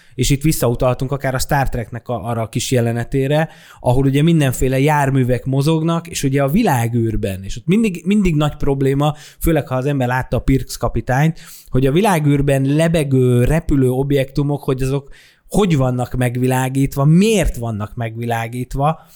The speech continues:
és szerintem a Star Trekben gondolkoztak el először, még a T V sorozatnál ezen, hogy,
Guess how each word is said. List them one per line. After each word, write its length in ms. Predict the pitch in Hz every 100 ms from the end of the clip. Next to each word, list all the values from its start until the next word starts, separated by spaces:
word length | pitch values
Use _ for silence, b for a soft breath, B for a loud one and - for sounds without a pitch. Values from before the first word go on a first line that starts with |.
| B B
és 160 | - 139
szerintem 480 | - 180 165 160 156
a 60 |
Star 320 | 151 190 175
Trekben 420 | 143 135 120 123 127
gondolkoztak 720 | 127 127 123 139 - 117 -
el 160 | 127
először, 680 | 104 143 139 - - 123 110
még 240 | 117 117
a 40 | 123
T 120 | -
V 200 | 185 135 120 110 127
sorozatnál 960 | - 143 123 113 104 - 110 113 113 101 104 104 104
ezen, 400 | - 113 113 120
hogy, 220 | 120 127